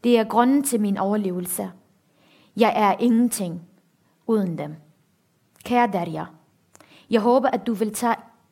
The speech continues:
mine ord til dig, hvis du en dag siger dem trygt i en bog. At det vil vise dig vejen helt derinde, hvor din frihed ligger gemt.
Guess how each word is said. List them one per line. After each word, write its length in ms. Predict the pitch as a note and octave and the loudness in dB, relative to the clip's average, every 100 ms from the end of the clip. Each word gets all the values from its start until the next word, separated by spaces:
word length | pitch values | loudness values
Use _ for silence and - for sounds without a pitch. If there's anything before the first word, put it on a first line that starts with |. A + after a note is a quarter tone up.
| _ G#3 | _ 0
mine 280 | A3+ G#3+ | 2 2
ord 460 | - C4 G#3 E3+ - _ - | 2 0 0 -2 -14 _ -10
til 260 | - A3 | -6 -4
dig, 260 | E3+ E3 F3+ _ _ _ _ _ _ _ _ | -4 -6 -10 _ _ _ _ _ _ _ _
hvis 180 | - A3 | -6 -4
du 140 | B3 - | -4 -2
en 180 | A3 G#3+ | 0 2
dag 300 | B3 A3 - _ _ _ | 2 0 -6 _ _ _
siger 380 | - - A#3 A3 | -8 -6 -2 -2
dem 240 | F#3 F3 F3 _ _ _ - | -2 -6 -10 _ _ _ -18
trygt 500 | - A3+ G#3 - - - | -8 -6 -6 -8 -20 -12
i 80 | F#3 | -10
en 200 | F#3 F3+ | -8 -10
bog. 220 | F3 F#3 _ _ _ _ _ _ _ _ _ - - | -12 -14 _ _ _ _ _ _ _ _ _ -20 0
At 180 | A#3+ A#3+ | 0 2
det 140 | A3+ | 0
vil 180 | A#3+ G#3+ | 0 0
vise 300 | C#4 C#4 B3+ | 0 2 2
dig 280 | A3+ G#3+ G3+ | 2 2 2
vejen 420 | A#3+ A3+ G3 F#3 - | 2 2 -2 -6 -10
helt 360 | - E4 C4 | -4 -2 0
derinde, 520 | A3+ G3+ F#3+ F3+ F3+ F3+ - _ _ _ - | 0 2 0 -4 -8 -10 -18 _ _ _ -4
hvor 100 | A#3+ | -2
din 260 | A3 A3+ | 0 -2
frihed 480 | A3 - C#4 A3+ F#3+ | -2 -4 -4 -2 -4
ligger 300 | F3+ F#3 F3+ | -4 -6 -8
gemt. 440 | F3+ F#3 - - | -8 -8 -10 -16